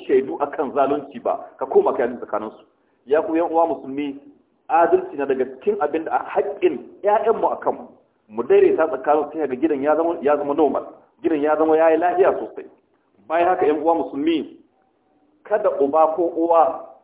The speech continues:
su aikata zai, su aikata zunubi gaban ƴaƴansu. Kada uwaye su dinga aikata mugun aiki gaban ƴaƴansu. Na daga cikin abin da ka lalata tarbiyyar yaro, yaro ya gina kai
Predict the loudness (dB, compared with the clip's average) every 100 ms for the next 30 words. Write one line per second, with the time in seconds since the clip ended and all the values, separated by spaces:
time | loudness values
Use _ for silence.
0 | _ _ -10 2 4 4 0 -6 -6 0
1 | 0 0 -8 -8 -2 -2 -2 -4 -2 -2
2 | -2 -4 -4 -4 -4 -2 -4 -6 -18 _
3 | _ _ _ _ _ _ -2 0 0 2
4 | 4 6 6 4 2 -4 -4 -2 0 -2
5 | -2 -8 -2 0 2 2 2 0 -2 -2
6 | 2 2 2 -2 -8 -20 _ _ _ _
7 | -8 -2 0 2 2 -2 -10 -6 -4 -2
8 | 0 0 2 2 2 -2 0 2 2 4
9 | 4 2 2 2 4 4 2 0 4 4